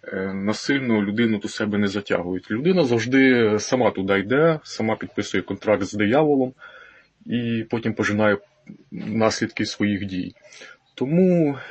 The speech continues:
якщо є якісь там ре-, релігійні почуття в людини,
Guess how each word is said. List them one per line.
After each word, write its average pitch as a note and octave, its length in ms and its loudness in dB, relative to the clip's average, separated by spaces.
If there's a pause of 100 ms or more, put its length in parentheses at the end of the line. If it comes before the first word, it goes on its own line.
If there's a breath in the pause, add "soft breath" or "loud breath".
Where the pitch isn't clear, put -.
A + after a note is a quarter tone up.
(220 loud breath)
якщо C3 920 2 (880 soft breath)
є A#2 320 -2
якісь A2 800 -6
там F#2+ 320 -6 (360)
ре-, G#2+ 260 0
релігійні A2 520 0
почуття G#2+ 480 0
в D#3+ 100 2
людини, G2 420 -2